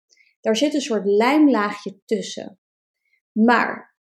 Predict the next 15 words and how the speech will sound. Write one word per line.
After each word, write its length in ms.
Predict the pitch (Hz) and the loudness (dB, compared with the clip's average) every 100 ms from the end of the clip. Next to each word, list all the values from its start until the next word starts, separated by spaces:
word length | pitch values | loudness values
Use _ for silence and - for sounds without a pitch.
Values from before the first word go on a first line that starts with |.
| _ | _
is 220 | 269 254 | -6 -2
je 80 | 220 | -4
huid 380 | 202 196 190 | -2 -2 -4
droog, 520 | - 180 185 277 - - | -6 -2 0 0 -4 -6
dan 180 | 240 | -4
blijft 300 | 208 196 208 | -2 -2 -2
dat, 220 | 202 190 180 | -4 -6 -6
die 140 | 185 | -6
dakpannetjes 640 | 190 190 - 208 208 214 - | -6 -6 -4 -4 -4 -8 -8
heel 200 | 185 185 | -6 -6
erg 120 | 185 | -10
goed 280 | - 190 - | -14 -16 -14
zitten. 720 | - - 185 185 233 370 - _ _ _ _ _ | -8 -2 0 0 -4 -6 -12 _ _ _ _ _
Maar 140 | - 208 | -6 -2
eigenlijk 560 | - 320 - 233 - | 0 0 -2 -6 -6